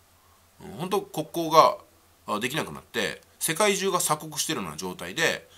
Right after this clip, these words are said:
えー、お互いの国に警戒感を持っているってことですよね。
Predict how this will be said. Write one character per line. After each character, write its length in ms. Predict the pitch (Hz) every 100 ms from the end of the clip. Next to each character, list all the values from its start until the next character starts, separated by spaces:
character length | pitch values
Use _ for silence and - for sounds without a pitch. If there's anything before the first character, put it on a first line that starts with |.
| - - -
え 100 | 107
ー、 40 |
お 60 | 110
互 260 | 156 143 139
い 20 |
の 100 | 131
国 180 | 147 110
に 100 | 76
警 200 | 120 113
戒 200 | 120 87
感 200 | 78 92
を 40 |
持 120 | 127
っ 40 | -
て 120 | -
い 20 |
る 60 | 64
っ 20 |
て 100 | -
こ 80 | 71
と 60 |
で 60 | -
す 80 | -
よ 80 |
ね。 120 | 135